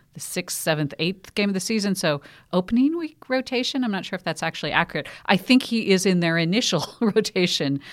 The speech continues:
of whatever form it is. You know, who knows? Maybe they wind up using an opener twice and decide they wanna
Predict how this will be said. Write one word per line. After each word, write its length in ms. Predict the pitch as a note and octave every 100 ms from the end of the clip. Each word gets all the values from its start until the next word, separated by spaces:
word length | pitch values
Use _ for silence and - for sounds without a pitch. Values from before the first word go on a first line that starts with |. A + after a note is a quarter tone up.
| - -
of 180 | D#3+ D3+
whatever 340 | D#3 D3 D3
form 280 | - E3 D3+
it 100 | C3+
is. 260 | C3+ C#3+
You 100 | B3
know, 200 | D#4 C4+
who 200 | - A3+
knows? 320 | F3+ C#3+ - -
Maybe 320 | F3 E3+ F3
they 380 | E3 D#3 D3 D3
wind 360 | C#3+ D#3+ D#3 D3+
up 220 | D3 C#3
using 360 | D#3+ D3+ D#3
an 80 | D3
opener 360 | C#3+ C#3 C3+ C#3
twice 520 | - G3+ F3 E3+ -
and 80 | C#3+
decide 360 | C3+ D3 C3+
they 100 | C3+
wanna 320 | C3+ C#3 C#3